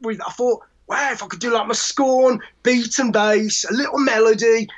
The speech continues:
Keith do his thing, because, wow, what killer lyricist," you know what I mean? Big Doctor Octagon fan.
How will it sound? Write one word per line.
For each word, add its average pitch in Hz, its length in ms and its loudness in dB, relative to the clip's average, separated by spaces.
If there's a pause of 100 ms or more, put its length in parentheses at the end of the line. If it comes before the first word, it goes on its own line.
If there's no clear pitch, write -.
(140)
Keith 262 360 -2
do 254 160 -2
his 226 200 -2
thing, 214 340 4
because, 208 280 -2
wow, 220 420 0 (140)
what - 220 -4
killer 214 340 2
lyricist," 214 640 2
you 226 60 2
know 220 80 2
what 220 100 0
I 214 60 2
mean? 214 260 0
Big 220 220 -2
Doctor 262 300 -2
Octagon 220 520 -2
fan. 226 360 -2